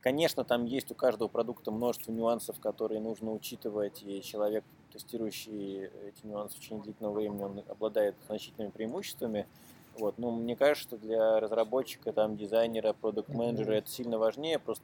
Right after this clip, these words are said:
Speaker 1: потому что, ну, иногда очень сложно погрузиться в проблематику каких-то людей, да,
Speaker 2: Мгм.
Speaker 1: вот это их работа, погрузиться в эту проблематику, и прям сильно-сильно над ней работать.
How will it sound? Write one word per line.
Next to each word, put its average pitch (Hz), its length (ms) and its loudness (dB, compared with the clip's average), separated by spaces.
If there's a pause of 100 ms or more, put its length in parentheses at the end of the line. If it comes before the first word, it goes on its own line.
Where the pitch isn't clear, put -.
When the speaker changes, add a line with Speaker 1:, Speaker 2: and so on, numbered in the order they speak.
Speaker 1:
потому 117 320 0
что, - 320 2 (960)
ну, 135 240 -2 (500)
иногда 127 360 6
очень 135 180 2
сложно 131 420 4
погрузиться 120 580 -2
в - 60 -6
проблематику 123 680 2
каких-то - 320 -8
людей, 113 360 0
да, 139 200 4
Speaker 2:
Мгм. 143 60 8
Speaker 1:
вот 110 140 2
это 110 140 -6
их 113 100 -2
работа, 120 420 2
погрузиться 117 460 -4
в 110 40 -6
эту - 80 -12
проблематику, 110 680 0
и 101 40 0
прям 123 260 -2
сильно-сильно 127 520 -2
над 117 80 0
ней 120 100 2
работать. 107 380 2